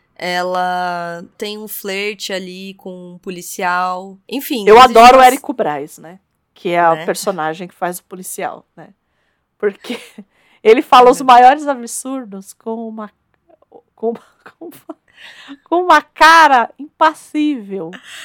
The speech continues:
Speaker 2: Que ele vira
Speaker 1: Adoro.
Speaker 2: pra ela e fala assim, "Você é, como é que é? Você é branca, mas tem um"
Speaker 1: Isso.
Speaker 2: E aí eu olho, e, e ele fala
Speaker 1: É bom, hein?
Speaker 2: Ele,
Speaker 1: É bom.
Speaker 2: e não, é que você assistiu Ó Pai Ó?
Speaker 1: Aham, aham.
Speaker 2: Que,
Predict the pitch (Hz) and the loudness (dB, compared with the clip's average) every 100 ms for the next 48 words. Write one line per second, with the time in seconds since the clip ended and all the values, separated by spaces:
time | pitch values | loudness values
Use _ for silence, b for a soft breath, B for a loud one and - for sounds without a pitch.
0 | B B _ - 269 294 285 302 302 277 | B B _ -6 -4 -4 -4 -4 -2 -4
1 | 254 262 262 262 262 233 226 233 - 277 | -6 -6 -10 -10 -14 -12 -12 -12 -6 -4
2 | 247 202 _ - 226 254 247 220 - 240 | -4 -12 _ -18 -12 -8 -6 -8 -6 -6
3 | 202 214 254 277 247 - 196 202 - - | -6 -8 -8 -8 -14 -14 -14 -14 -16 -14
4 | 247 240 240 254 262 262 269 262 - 311 | -14 -10 -8 -6 -6 -8 -10 -16 -14 0
5 | 392 381 415 415 381 359 370 339 - 247 | 4 4 4 6 8 8 6 2 -10 -6
6 | 339 359 254 330 330 392 311 - - 269 | -6 -6 -4 -2 -2 -4 -4 -8 0 2
7 | 302 277 233 202 196 196 196 214 226 _ | 2 0 -4 -6 -10 -12 -12 -14 _ _
8 | 240 294 226 175 165 165 294 302 277 254 | -2 -2 -8 -14 -20 _ -6 -2 0 -2
9 | - 233 240 - - 269 247 - 254 - | -4 -10 -10 -20 -12 -8 -8 -10 -18 -14
10 | 262 240 _ _ _ _ - 240 _ 269 | -14 -14 _ _ _ _ -6 -6 _ 2
11 | 226 214 240 247 170 202 254 247 240 269 | 2 0 2 2 0 -6 -8 -8 -8 -8
12 | _ _ 220 208 233 320 262 247 | _ _ -20 -14 -16 -12 -8 -8